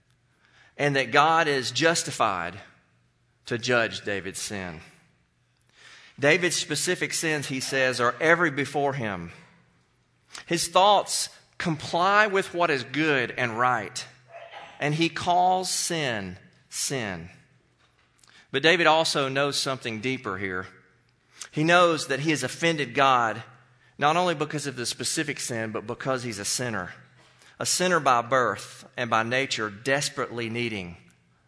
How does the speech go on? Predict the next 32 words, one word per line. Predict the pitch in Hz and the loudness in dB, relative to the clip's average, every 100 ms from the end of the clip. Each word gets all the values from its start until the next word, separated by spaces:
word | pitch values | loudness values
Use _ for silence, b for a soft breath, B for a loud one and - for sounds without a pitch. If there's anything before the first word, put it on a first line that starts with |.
| _ _ | _ _
God's | 107 101 98 | -4 -4 -4
intervention. | 101 92 101 92 87 80 - _ _ _ _ _ _ _ _ _ _ _ B B B | -8 -8 -8 -10 -10 -12 -18 _ _ _ _ _ _ _ _ _ _ _ B B B
Uh, | 160 165 | 0 2
this | 190 | 2
structure | - 196 185 - | 2 4 2 2
tells | 160 175 175 151 | -2 2 2 2
us | 135 - - - B B B - | -2 0 -2 -4 B B B 0
it | 160 | 2
is | 151 - | 2 2
as, | 170 180 185 - - - | 2 4 4 2 -6 0
as | 165 165 | 0 2
if | 170 131 123 | 2 2 4
David | 160 175 139 | 4 4 2
is | 131 | 2
saying, | 165 156 139 117 104 - - _ b b 123 | 2 4 2 -2 -8 -14 -20 _ b b 2
"God, | 156 190 208 202 | 6 8 6 4
you | 202 | 4
are | 160 | 4
just, | 131 123 190 208 147 - - - - b b b b b | 4 4 8 8 8 2 -4 -8 -14 b b b b b
and | 131 147 | -4 0
you | 180 | 2
are | 151 127 | 2 2
right | 127 156 175 147 - | 4 6 6 4 -2
to | - 127 | -6 0
just, | 139 143 - - | 2 2 0 -10
to, | - 123 123 - - | -10 -10 -12 -14 -2
uh, | 113 98 95 | 0 0 0
and | 117 | -2
justified | 120 160 - 151 127 107 90 95 b b b b | 0 2 0 0 0 0 -4 -14 b b b b
in | - 120 | -6 -2
disciplining | 131 131 127 123 117 107 | -2 -2 -4 -4 -4 -2
me. | 117 110 90 | 0 -2 -4